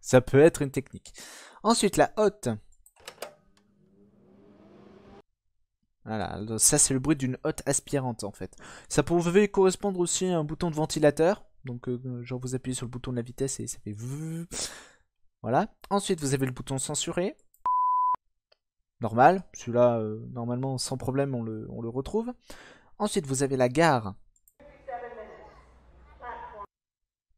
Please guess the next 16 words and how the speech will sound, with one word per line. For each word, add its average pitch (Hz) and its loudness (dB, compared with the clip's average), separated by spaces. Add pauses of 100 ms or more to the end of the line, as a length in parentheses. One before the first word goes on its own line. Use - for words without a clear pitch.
(680)
Ok, 135 -4
je 113 2
sais - -4
pas 156 6
si - 2
vous 147 0
avez 135 0
bien 147 -2
entendu, 143 -4
mais 151 2
à 135 0
la 131 2
fin, 175 -4 (480)
la 127 4
dame 156 4
dit 151 -10